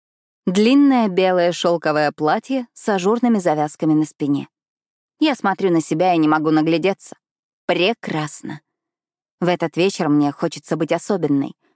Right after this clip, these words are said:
хочется выделяться среди толпы гостей, стать единственной девушкой, на которую будут падать взгляды всех присутствующих мужчин в эту ночь. Я знаю, что так оно и выйдет. В последний момент меняю удобную обувь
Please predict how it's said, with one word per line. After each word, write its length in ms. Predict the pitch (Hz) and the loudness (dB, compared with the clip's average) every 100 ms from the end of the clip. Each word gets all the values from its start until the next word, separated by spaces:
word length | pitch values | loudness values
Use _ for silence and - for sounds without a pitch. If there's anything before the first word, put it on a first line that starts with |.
| _ | _
хочется 440 | - 311 247 - 196 | -6 -2 -2 -2 0
выделяться 500 | 196 208 214 180 156 | 2 2 2 -2 -8
среди 340 | - 160 160 | -6 -4 -4
толпы 320 | 156 165 156 | 0 -2 0
гостей, 540 | 160 160 - - 156 - _ _ _ _ _ _ | -4 -4 -4 -6 -6 -8 _ _ _ _ _ _
стать 380 | - - 196 - | -16 -4 -4 0
единственной 720 | 226 202 202 160 - 151 147 | 0 2 0 0 0 0 0
девушкой, 500 | 147 185 202 - 151 | 2 0 -2 -4 -2
на 100 | 147 | 0
которую 420 | 180 170 175 160 | 0 0 0 2
будут 280 | 151 160 151 - | 0 -2 -4 -2
падать 300 | 170 151 135 | -2 0 -2
взгляды 460 | 147 143 156 180 156 | -4 -2 0 0 -2
всех 360 | - 175 170 | -4 -4 -4
присутствующих 840 | - 143 - 151 - 143 143 143 151 | -4 -4 -4 -6 -6 -4 -4 -6 -2
мужчин 420 | 151 - 190 160 | -2 -2 -2 0
в 40 | |
эту 200 | - - | 0 0
ночь. 380 | 156 139 139 - _ _ _ _ _ | 0 -2 -4 -16 _ _ _ _ _
Я 180 | 302 339 | 0 0
знаю, 320 | 202 190 262 | 0 0 0
что 180 | 247 170 | -2 -4
так 180 | 160 160 | -2 -2
оно 160 | 170 | -2
и 100 | 190 | -2
выйдет. 400 | 208 247 165 143 _ _ _ _ _ _ _ | 0 -2 -2 -10 _ _ _ _ _ _ _
В 100 | - | -10
последний 420 | - 294 370 302 233 | -4 -2 0 2 2
момент 420 | 202 214 269 - | 2 2 0 0
меняю 400 | 202 185 180 175 | -2 0 0 0
удобную 600 | 196 185 165 160 160 151 | -2 0 0 2 2 2
обувь 460 | - 262 320 302 | 0 0 0 -4